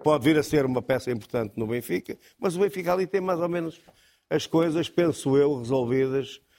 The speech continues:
quando os, esses jogadores melhorarem, portanto tem, tem, tem, tem, tem opções. No que respeita ao meio campo, o meio campo ano passado do Benfica foi decisivo no, no, na época do Benfica. Este ano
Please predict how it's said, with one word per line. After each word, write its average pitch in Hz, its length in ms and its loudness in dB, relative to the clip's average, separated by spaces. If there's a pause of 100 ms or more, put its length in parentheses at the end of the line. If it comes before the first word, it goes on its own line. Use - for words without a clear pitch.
(220)
quando 139 260 2
os, 107 140 0
esses 135 300 0
jogadores 120 360 0
melhorarem, 127 600 2 (240)
portanto 139 340 0
tem, 165 240 6
tem, 147 280 2
tem, 120 340 0
tem, 110 360 -2 (200)
tem 139 140 4
opções. 110 640 0 (420)
No 226 100 2
que - 60 0
respeita 202 240 2
ao 175 60 2
meio 156 180 4
campo, 90 300 -2 (2500)
o 131 40 -4
meio 147 140 2
campo 139 220 2
ano 131 100 0
passado 131 240 0
do 120 40 -8
Benfica 131 340 -2
foi 143 180 -2
decisivo 127 480 -4
no, 131 360 -6
no, 117 420 -10
na 131 120 0
época 135 220 -2
do 123 80 -4
Benfica. 135 480 -4
Este - 220 -2
ano 120 360 -2